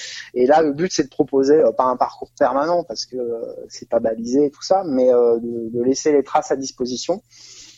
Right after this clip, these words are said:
Voilà. Sachant que, bah, il faut se, il faudra se dire que, bah, les chemins changent.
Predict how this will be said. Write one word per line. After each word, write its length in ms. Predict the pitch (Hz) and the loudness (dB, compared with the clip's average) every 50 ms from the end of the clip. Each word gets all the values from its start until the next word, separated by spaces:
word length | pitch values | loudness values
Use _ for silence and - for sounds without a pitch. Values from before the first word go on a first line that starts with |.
| _ _ _ _ - | _ _ _ _ -4
Voilà. 280 | 262 - 127 110 - - _ _ _ - - - _ _ _ _ - - - | 0 0 0 0 -2 -8 _ _ _ -20 -20 -20 _ _ _ _ -20 -14 -6
Sachant 360 | - 160 143 131 - 165 170 | 0 0 0 2 0 -2 -2
que, 300 | 165 - 147 143 147 143 | 0 2 2 4 4 2
bah, 180 | 123 113 113 117 | 2 2 0 0
il 120 | 120 110 | 0 -2
faut 240 | - - 135 127 123 | -6 -6 -4 -4 -4
se, 500 | 120 - - 117 113 113 107 107 107 107 | -4 -6 -6 -6 -6 -6 -6 -6 -8 -10
il 80 | 107 107 | -10 -12
faudra 300 | - - 113 113 117 117 | -8 -4 -2 -2 -2 -2
se 80 | 120 | -2
dire 240 | 123 139 170 - - | 0 -2 -2 -2 -2
que, 100 | - - | -8 -6
bah, 180 | 120 113 113 110 | -2 0 0 0
les 120 | 113 117 | 0 -2
chemins 240 | - - - 135 127 | -6 -4 -6 -6 -6
changent. 340 | - - 160 180 170 135 | -4 -4 -2 -2 -2 -2